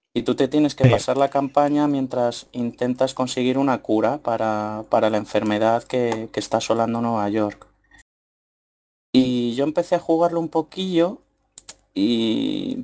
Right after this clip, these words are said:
Speaker 1: puedes jugar solo, pero la mayoría de misiones, o sea, tú vas recorriendo Nueva York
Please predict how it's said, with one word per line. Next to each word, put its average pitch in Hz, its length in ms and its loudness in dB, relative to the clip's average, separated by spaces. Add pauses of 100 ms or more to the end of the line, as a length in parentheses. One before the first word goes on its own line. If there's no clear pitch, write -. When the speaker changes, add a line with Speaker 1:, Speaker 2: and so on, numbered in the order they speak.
Speaker 1:
puedes 165 220 4
jugar 175 300 0
solo, 110 420 -2 (480)
pero 107 1300 2
la 120 680 0
mayoría 123 360 2
de 151 60 2
misiones, 156 360 0
o - 40 -14
sea, 139 80 -2
tú 135 140 -4
vas 147 120 4
recorriendo 143 460 0
Nueva 147 240 2
York 170 320 0